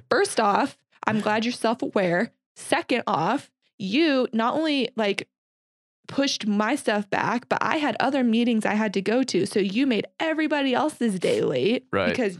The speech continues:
Speaker 1: you are lazy and you needed to get Starbucks and be an
Speaker 2: Mm-hmm.
Speaker 1: hour late.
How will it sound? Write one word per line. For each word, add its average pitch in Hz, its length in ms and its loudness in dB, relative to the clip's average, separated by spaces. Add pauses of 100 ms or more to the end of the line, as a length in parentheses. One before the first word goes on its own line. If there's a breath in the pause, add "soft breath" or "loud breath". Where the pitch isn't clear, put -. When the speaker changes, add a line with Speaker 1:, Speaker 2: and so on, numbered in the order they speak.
Speaker 1:
you 240 160 0
are 302 160 2
lazy 220 480 2 (200 soft breath)
and 196 140 -2
you 214 140 2
needed 247 260 0
to 226 80 0
get 208 160 -2
Starbucks 190 640 -2 (320 loud breath)
and 208 120 0
be 208 120 2
an 202 80 2
Speaker 2:
Mm-hmm. 190 80 0
Speaker 1:
hour 190 160 0
late. - 320 0